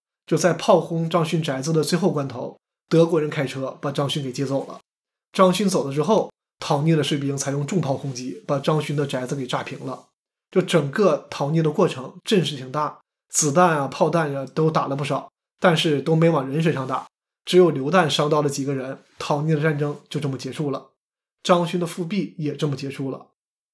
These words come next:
这场被称为闹剧的复辟就只坚持了十二天。那张勋复辟最大的赢家当然是段祺瑞，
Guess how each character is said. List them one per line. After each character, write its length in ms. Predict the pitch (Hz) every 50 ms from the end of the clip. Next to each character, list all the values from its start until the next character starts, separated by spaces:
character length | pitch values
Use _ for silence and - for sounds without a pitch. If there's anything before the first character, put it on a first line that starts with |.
| _ _ _ _ _ _ _ _ _ _ _ _ _
这 160 | - - 233
场 180 | 190 - 151 139
被 100 | 147 165
称 240 | 160 - - 185 170
为 140 | 156 151 151
闹 200 | 170 202 196 196
剧 120 | 147 185
的 100 | 175 220
复 160 | - - 151 135
辟 240 | 147 147 139 -
就 160 | - - 156 147
只 240 | - - 131 123
坚 200 | 123 151 151 151
持 140 | 143 - 143
了 140 | 127 135 131
十 160 | 123 - 147
二 140 | 147 147 131
天。 300 | - - 131 - - - _ _ _ _ _ _ _ _ _ _ _ _ _ _ _ _ _ _ _ _ _ _ _ _ _ _ _ -
那 100 | 208 180
张 280 | 175 - 220 196 202 196
勋 180 | - 208 196
复 160 | 190 214 190
辟 320 | 175 208 196 175 - - - _ _ _ _ _ _
最 180 | - - 233 190
大 160 | 175 226 196
的 80 | 151 139
赢 180 | 131 127 131
家 280 | 135 135 143 131 - -
当 160 | - 170 151
然 80 | 147 139
是 120 | 139 -
段 160 | 156 175 175 143
祺 160 | - - 139
瑞， 280 | 160 170 147 - -